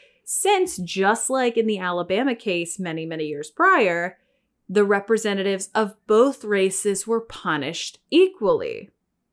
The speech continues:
Following their court case, the Lovings were forced to leave Virginia and relocate to Washington, D C.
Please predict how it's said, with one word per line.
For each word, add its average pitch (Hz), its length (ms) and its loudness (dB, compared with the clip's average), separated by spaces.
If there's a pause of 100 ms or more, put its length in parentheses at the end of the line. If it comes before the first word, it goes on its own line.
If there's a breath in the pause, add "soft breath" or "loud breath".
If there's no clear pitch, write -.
(180)
Following 370 380 2
their 403 160 -2
court 190 320 -2
case, 185 320 -2
the 220 140 0
Lovings 226 400 2
were 262 100 -4
forced 202 460 -2
to 233 80 0
leave 202 260 -2
Virginia 160 500 -2
and 165 200 -10
relocate 202 960 0
to - 160 -6
Washington, 170 560 -6
D 151 160 -8
C. 214 500 -6